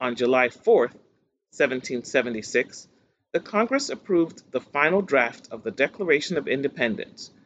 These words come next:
which had been drafted, Thomas Jefferson, back in June, and edited by John Adams and Benjamin Franklin. On July eighth,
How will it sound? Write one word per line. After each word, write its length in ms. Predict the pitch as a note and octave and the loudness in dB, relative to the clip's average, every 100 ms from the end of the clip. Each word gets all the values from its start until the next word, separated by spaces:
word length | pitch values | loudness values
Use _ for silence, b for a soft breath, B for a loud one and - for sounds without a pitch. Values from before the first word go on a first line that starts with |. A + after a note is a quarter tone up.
| b b b | b b b
which 240 | - F3+ - | -4 -2 0
had 180 | D3+ C3 | -2 0
been 140 | B2 | -2
drafted, 600 | A#2+ D3+ F3+ - - - - _ _ _ _ | 2 2 2 -2 -10 -10 -14 _ _ _ _
Thomas 480 | - C#3+ D3 E3 - - | -2 0 2 -2 -8 -4
Jefferson, 600 | D#3+ D3+ B2 - G2 A2 _ _ _ _ | 0 0 -2 -4 -6 -8 _ _ _ _
back 300 | - C3+ C#3+ - | 0 0 0 -8
in 200 | C#3+ C#3 | -8 -2
June, 400 | G#3 E3+ F2+ F#2+ _ _ _ - | 0 0 -2 -14 _ _ _ -4
and 220 | D3 C#3 | -2 0
edited 500 | D3+ A3 G3 A#2+ A2+ | 2 4 4 2 -2
by 220 | - A#2 A#2 | 0 0 2
John 360 | C#3 C#3+ E3+ | 2 2 2
Adams 480 | - C3+ A#2 A2+ - - | 0 0 0 -6 -8 -6
and 220 | A#2+ G#2+ | -4 -2
Benjamin 400 | B2 B2+ C3+ B2+ | -2 -2 -4 -6
Franklin. 480 | - G#2 - - G1+ _ _ _ _ _ _ _ _ - | -8 -8 -8 -16 -20 _ _ _ _ _ _ _ _ -2
On 180 | D3+ D3+ | 0 2
July 400 | D#3 D3+ F3+ B3 - | 4 6 6 4 0
eighth, 400 | G#2+ G#2 - | -2 -4 -16